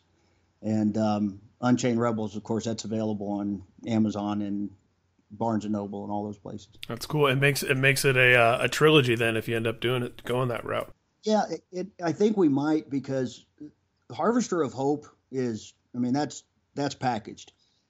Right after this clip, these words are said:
Speaker 1: But the more I talk to him, there's, there's a story of,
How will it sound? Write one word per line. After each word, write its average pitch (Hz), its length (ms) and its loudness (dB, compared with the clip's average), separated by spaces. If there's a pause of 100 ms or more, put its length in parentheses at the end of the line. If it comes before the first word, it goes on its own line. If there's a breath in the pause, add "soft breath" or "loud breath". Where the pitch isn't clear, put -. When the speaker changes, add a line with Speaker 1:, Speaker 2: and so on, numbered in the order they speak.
(240)
Speaker 1:
But 127 340 -2 (120)
the 127 160 -2
more 156 260 2
I 139 100 0
talk 139 360 -6
to 127 80 -8
him, 113 560 -4 (480)
there's, 127 600 -2 (320)
there's 131 340 0
a 127 80 -4
story 147 800 0 (160)
of, 120 440 -4